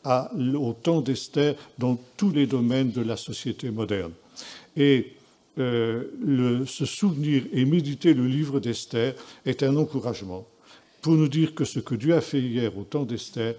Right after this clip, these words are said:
il peut le faire aujourd'hui dans notre temps. Et voyez-vous, ce qui est important, de, c'est que, comme le montre le livre d'Esther, rien n'est définitivement arrêté, euh,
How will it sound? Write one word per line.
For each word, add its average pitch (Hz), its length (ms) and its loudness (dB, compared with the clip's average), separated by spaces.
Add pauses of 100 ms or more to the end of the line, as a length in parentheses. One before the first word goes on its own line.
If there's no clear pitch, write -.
(280)
il 110 140 -6
peut 127 160 -2
le 110 100 -2
faire 104 240 -6
aujourd'hui 98 500 -10 (200)
dans 101 160 -8
notre 95 260 -12
temps. - 240 -12 (720)
Et 131 120 4
voyez-vous, 139 680 2
ce - 180 -6
qui - 160 -4
est 143 140 -2
important, 143 480 -4
de, 107 120 -6 (300)
c'est 151 280 0
que, 123 460 0
comme 107 240 -4
le 107 60 -2
montre 139 320 0
le 117 60 -4
livre 117 320 -6
d'Esther, 135 460 0 (300)
rien 147 440 -2
n'est 120 160 0
définitivement 113 960 -6
arrêté, 117 580 -4 (460)
euh, 113 320 -2